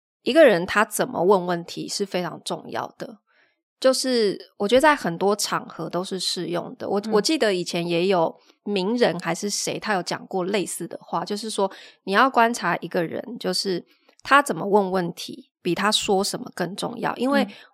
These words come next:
Speaker 1: 应该说问问题的方式代表你的思考模式，你才会提出这样的问题。
Speaker 2: 就是他在判断这件事情的时候，他是用什么样切入点去判断的，这个就是跟他提出来的问题有关。
Speaker 1: 嗯。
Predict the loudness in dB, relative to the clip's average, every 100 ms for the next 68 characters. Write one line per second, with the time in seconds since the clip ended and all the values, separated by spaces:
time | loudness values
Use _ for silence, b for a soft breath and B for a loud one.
0 | _ 4 4 8 6 6 B B 4 6
1 | 6 6 6 6 4 0 2 2 4 0
2 | -2 -4 -4 -2 -2 0 -2 -2 -6 -4
3 | -4 -6 -10 _ _ _ _ _ _ -8
4 | -4 0 2 2 0 -6 -4 -2 0 2
5 | 2 4 6 4 4 0 4 4 4 2
6 | 0 0 0 -2 -4 -4 -6 -8 -6 -2
7 | -2 -4 b _ 2 4 4 0 -2 0
8 | 0 2 2 4 2 0 -4 -2 -6 -6
9 | -8 -4 -4 -4 -12 -16 -18 _ 2 4
10 | 2 2 2 2 2 0 0 -6 -4 0
11 | 0 0 -2 -4 -6 -12 -12 -10 -6 -6
12 | -8